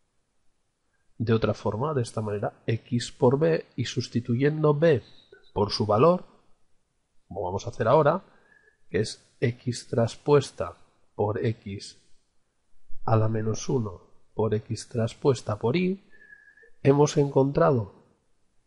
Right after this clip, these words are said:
que aquí hay una matriz a la que llamamos matriz H, y que esta matriz H, cuando multiplica el vector de valores reales de la variable dependiente, nos proporciona el vector de las estimaciones,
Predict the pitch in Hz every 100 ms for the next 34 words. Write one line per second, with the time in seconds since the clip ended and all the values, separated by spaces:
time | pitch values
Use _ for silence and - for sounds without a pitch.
0 | _ - 101 101 120 120 123 120 120 120
1 | 147 139 107 - - _ _ _ _ _
2 | _ _ _ _ _ _ _ _ - _
3 | _ _ - - 110 101 101 104 117 117
4 | - - 101 110 113 - - 143 - 151
5 | 208 - - - _ _ _ _ _ _
6 | _ - - - - - - 143 - 165
7 | 160 160 - 170 - - 208 - - _
8 | _ - - _ _ _ - 139 113 104
9 | 107 107 107 110 113 107 101 - 151 123
10 | 101 92 107 107 113 110 110 110 107 110
11 | 110 117 113 120 139 165 160 165 127 -
12 | 98 101 - 117 101 85 - - _ -
13 | 101 - - 117 107 120 - 131 139 -
14 | 156 156 175